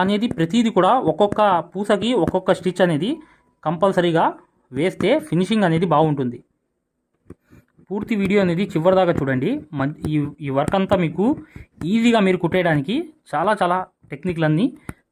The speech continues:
ప్రతిదీ కూడా మీకు వివరిస్తాను. నీట్‌గా చూడండి. ఇవి దానికన్నా చిన్న పూసలు అన్నమాట.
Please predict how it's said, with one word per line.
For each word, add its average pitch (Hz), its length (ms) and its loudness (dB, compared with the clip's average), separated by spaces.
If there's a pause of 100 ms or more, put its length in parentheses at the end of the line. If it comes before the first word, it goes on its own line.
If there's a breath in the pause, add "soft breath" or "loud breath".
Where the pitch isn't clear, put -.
ప్రతిదీ 196 380 -2
కూడా 170 180 4
మీకు 143 180 0 (220)
వివరిస్తాను. 143 500 -2 (100)
నీట్‌గా 131 300 -2 (640 loud breath)
చూడండి. 135 320 -6 (1000)
ఇవి 170 180 -4 (100)
దానికన్నా 208 440 2 (100)
చిన్న 175 240 0
పూసలు 175 300 0
అన్నమాట. 120 260 -2